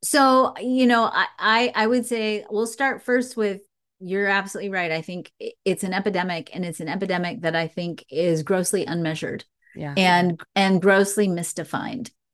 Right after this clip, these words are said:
Speaker 1: uh, if that's, if that's a word. <laughs> Um,
Speaker 2: Yeah,
Speaker 1: so
Speaker 2: that's defined,
Speaker 1: <laughs>
Speaker 2: misdiagnosed. Yeah.
Speaker 1: misdiagnosed, um,
Speaker 2: Mm-hmm.
Speaker 1: because, you know,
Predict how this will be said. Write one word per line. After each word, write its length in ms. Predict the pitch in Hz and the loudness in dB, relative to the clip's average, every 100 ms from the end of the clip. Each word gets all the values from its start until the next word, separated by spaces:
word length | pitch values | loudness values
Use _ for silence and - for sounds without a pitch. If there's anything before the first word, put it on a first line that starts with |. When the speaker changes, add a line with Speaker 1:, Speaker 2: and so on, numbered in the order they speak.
| _ | _
Speaker 1:
uh, 140 | 170 165 | -4 -2
if 100 | 160 | -2
that's, 240 | 175 160 - | 0 -2 -2
if 140 | 165 | -6
that's 180 | 160 151 | -6 -4
a 80 | 139 | -4
word. 240 | 123 - | -4 -6
<laughs> 140 | 175 170 | -8 0
Um, 140 | 180 | 4
Speaker 2:
Yeah, 180 | 180 175 | 4 2
Speaker 1:
so 280 | - 196 180 | 0 2 2
Speaker 2:
that's 100 | 180 | 2
defined, 460 | 202 196 180 170 165 | -2 2 4 4 2
Speaker 1:
<laughs> 40 | |
Speaker 2:
misdiagnosed. 920 | 170 233 254 156 156 156 165 160 170 220 247 | 4 6 6 4 0 2 2 2 6 6 6
Yeah. 140 | 160 | 4
Speaker 1:
misdiagnosed, 760 | 226 214 202 196 180 170 165 - | 4 4 4 4 4 4 2 -2
um, 120 | 185 160 | -4 -2
Speaker 2:
Mm-hmm. 140 | 170 175 _ _ _ _ _ | -4 -6 _ _ _ _ _
Speaker 1:
because, 640 | 247 240 233 220 214 214 - _ | 4 8 8 8 6 0 -12 _
you 360 | - 190 233 | -14 -2 2
know, 240 | 214 202 | 2 0